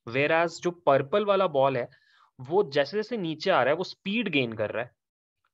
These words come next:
ठीक है, और पहले पहुंच रहा है, राइट? तो जो पहला पॉइंट है जिसकी वजह से मोमेंटम को यूज़ किया जाता है वो है एक्सेलरेशन, फास्टर स्पीड, जल्दी ट्रेनिंग का सॉल्यूशन आपको मिलता है, तो वो आपको दिख रहा है।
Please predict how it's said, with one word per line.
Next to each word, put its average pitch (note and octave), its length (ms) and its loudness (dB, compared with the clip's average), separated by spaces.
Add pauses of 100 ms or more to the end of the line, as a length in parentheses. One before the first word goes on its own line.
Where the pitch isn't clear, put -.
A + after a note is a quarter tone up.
(200)
ठीक B2+ 160 -2
है, G3 120 0 (360)
और D#3 220 6 (140)
पहले C#3 300 2
पहुंच A#2 360 -4
रहा G#2 100 -6
है, - 100 -14 (720)
राइट? D#3 280 2 (340)
तो D3 80 4
जो D3 140 2
पहला D3 340 4
पॉइंट E3+ 400 0
है C3+ 160 -2 (320)
जिसकी C3 440 -2
वजह A#2 240 6
से F3 120 0
मोमेंटम C3+ 460 2
को C#3+ 140 -2
यूज़ C3 320 -2
किया C3 120 4
जाता A#2 260 0
है D3+ 60 0
वो B2 120 -2
है C#3+ 140 -2
एक्सेलरेशन, A2+ 640 -6 (280)
फास्टर A#2+ 360 0
स्पीड, A2 440 -8 (220)
जल्दी B2 400 4 (280)
ट्रेनिंग B2+ 400 0
का C3+ 100 4
सॉल्यूशन A#2 500 -4
आपको A2 280 0
मिलता G#2 320 -2
है, G2+ 100 0 (680)
तो C3 160 6
वो A#2+ 140 4
आपको A#2+ 260 4
दिख B2 200 -4
रहा C#3 100 2
है। G3 60 -4